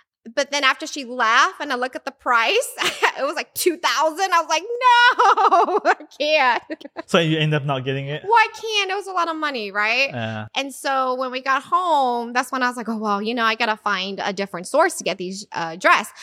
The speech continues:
Speaker 1: But in Vietnamese culture, you don't just wear one dress. You usually wear two or three.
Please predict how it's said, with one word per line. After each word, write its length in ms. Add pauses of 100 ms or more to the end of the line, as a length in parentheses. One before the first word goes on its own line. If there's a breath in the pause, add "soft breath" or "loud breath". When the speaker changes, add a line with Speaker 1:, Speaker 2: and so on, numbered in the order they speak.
(160 loud breath)
Speaker 1:
But 240
in 160
Vietnamese 400
culture, 400 (1040)
you 220
don't 200
just 180
wear 180
one 320
dress. 500
You 60
usually 360
wear 160
two 260
or 120
three. 640